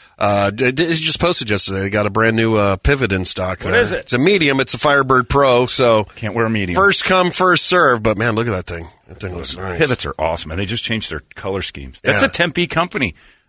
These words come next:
Speaker 2: Uh, people don't realize Pivot is a local company. They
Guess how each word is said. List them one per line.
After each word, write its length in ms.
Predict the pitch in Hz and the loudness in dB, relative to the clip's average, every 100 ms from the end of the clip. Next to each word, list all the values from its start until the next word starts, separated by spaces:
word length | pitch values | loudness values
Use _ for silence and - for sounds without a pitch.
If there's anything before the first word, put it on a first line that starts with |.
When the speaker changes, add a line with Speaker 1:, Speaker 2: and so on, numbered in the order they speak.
| - | -10
Speaker 2:
Uh, 140 | 92 | -8
people 240 | 80 120 120 | -6 -6 -4
don't 160 | 117 | -2
realize 380 | 117 151 85 78 | -2 -2 -4 -6
Pivot 300 | - 135 139 | -4 -4 -4
is 100 | 104 | -4
a 60 | 98 | -2
local 300 | 101 110 85 | -2 -2 -6
company. 360 | - 117 78 | -8 -10 -12
They 180 | 73 78 | -14 -14